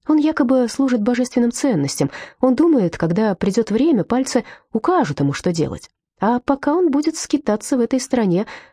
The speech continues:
за краем мира. Сто третий желает ему удачи, потом взбирается на Большого Рога, цепляется за антенны.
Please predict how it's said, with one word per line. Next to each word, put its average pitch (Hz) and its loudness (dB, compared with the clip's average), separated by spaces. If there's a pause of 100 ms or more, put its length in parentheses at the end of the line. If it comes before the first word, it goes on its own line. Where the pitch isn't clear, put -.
(160)
за 208 0
краем 214 0
мира. 143 -2 (640)
Сто - -6
третий 180 -2
желает 269 0
ему 285 4
удачи, 240 -2 (280)
потом 254 0
взбирается 185 -2
на 165 0
Большого 151 -2
Рога, 240 -2 (240)
цепляется 262 -2
за 151 0
антенны. 214 0